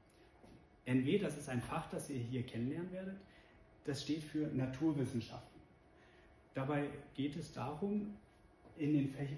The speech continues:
Fachbereichen Biologie, Chemie und Physik Phänomene zu sehen, zu beobachten und sich mit diesen intensiver auseinanderzusetzen. Im N W-Unterricht werden wir in der Regel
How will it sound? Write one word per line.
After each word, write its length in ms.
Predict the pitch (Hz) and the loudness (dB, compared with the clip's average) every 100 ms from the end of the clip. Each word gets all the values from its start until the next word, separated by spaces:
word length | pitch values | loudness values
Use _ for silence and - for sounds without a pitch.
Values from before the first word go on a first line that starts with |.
| - | -4
Fachbereichen 840 | 143 - 143 131 127 120 127 123 - - - - | -4 -2 -4 -2 -2 -2 -4 -6 -10 -20 -20 0
Biologie, 680 | 127 127 120 107 143 226 - - - - - | 4 4 4 2 0 0 -4 -12 -20 -20 -18
Chemie 460 | - 123 120 151 196 - - - - | -8 2 4 4 0 -8 -18 -16 0
und 160 | 214 214 | 2 4
Physik 400 | 160 143 208 - - - - | 2 2 0 -4 -14 -20 -20
Phänomene 680 | - 123 117 117 170 214 214 - | 0 4 6 6 6 4 -2 -6
zu 160 | - 117 | -6 -4
sehen, 460 | 110 151 220 233 - - | 0 0 0 -2 -8 -20
zu 140 | - | -12
beobachten 640 | 117 139 175 190 - 190 - - - - - | -6 -4 -4 -4 -4 -6 -6 -16 -20 -20 -4
und 160 | 151 | -2
sich 160 | - 165 | -2 -2
mit 200 | 143 - | -2 -2
diesen 240 | 139 151 | -4 -2
intensiver 500 | 131 127 143 147 - | -2 0 -2 -4 -6
auseinanderzusetzen. 1000 | 151 151 143 113 110 104 - - - - - - - - - - - _ - _ - | -8 -2 2 4 2 -2 -10 -14 -14 -20 -20 -20 -20 -20 -20 -20 -20 _ -20 _ 2
Im 140 | 202 | 4
N 200 | 220 170 | 4 2
W-Unterricht 640 | 175 220 123 120 117 - - - - - | 0 2 0 0 -6 -8 -10 -20 -14 -6
werden 240 | 135 143 | -2 -2
wir 120 | 139 | -2
in 100 | 120 | -2
der 160 | 113 107 | -2 -2
Regel 360 | 113 143 87 | -4 -4 -6